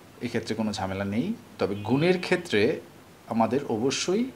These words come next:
এইভাবে into আকারে লিখতে হবে। একটা স্টার চিহ্ন দেওয়া আছে, আপনি খেয়াল করলে দেখতে পারবেন, আপনার নিউমেরিক্যাল যে কিপ্যাড রয়েছে, অর্থাৎ বড় কিবোর্ডের ডান দিকে,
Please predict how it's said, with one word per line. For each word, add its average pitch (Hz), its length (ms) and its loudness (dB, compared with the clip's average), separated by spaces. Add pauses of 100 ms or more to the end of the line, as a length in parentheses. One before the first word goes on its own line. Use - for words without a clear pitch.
(220)
এইভাবে 127 460 2
into 117 200 2
আকারে 98 280 2
লিখতে 90 200 -6
হবে। 82 100 -2
একটা 101 160 -8
স্টার 131 420 8
চিহ্ন 127 240 4
দেওয়া 101 240 4
আছে, 98 200 0
আপনি 107 360 -4
খেয়াল 107 220 -2
করলে 107 220 -4
দেখতে 107 240 -4
পারবেন, 107 320 -2
আপনার 110 240 -4
নিউমেরিক্যাল 147 640 0
যে 135 140 -4
কিপ্যাড 98 440 -4
রয়েছে, 90 200 -2
অর্থাৎ 101 180 -8 (120)
বড় 117 320 0
কিবোর্ডের 127 480 -2
ডান 107 260 2
দিকে, 107 340 -2